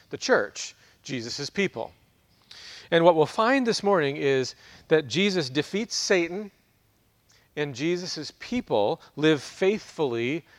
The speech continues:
in the confidence of his victory. That's the call to us this morning, to live faithfully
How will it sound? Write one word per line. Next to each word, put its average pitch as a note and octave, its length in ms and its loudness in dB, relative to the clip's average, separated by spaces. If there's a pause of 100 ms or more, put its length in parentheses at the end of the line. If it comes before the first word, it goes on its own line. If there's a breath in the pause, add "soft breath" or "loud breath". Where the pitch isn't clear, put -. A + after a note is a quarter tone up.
(120)
in D#3+ 200 -4
the D3 60 -2
confidence D#3+ 1040 -4
of C3 300 0
his D#3 340 -4
victory. A#2+ 580 -6 (680 loud breath)
That's D3 260 2
the - 80 -4
call F#3 360 4
to F#3+ 140 0
us D#3 200 0
this D3 180 -8
morning, A2 320 -6 (120)
to D3+ 100 -6
live D#3+ 280 0
faithfully D#3 760 -2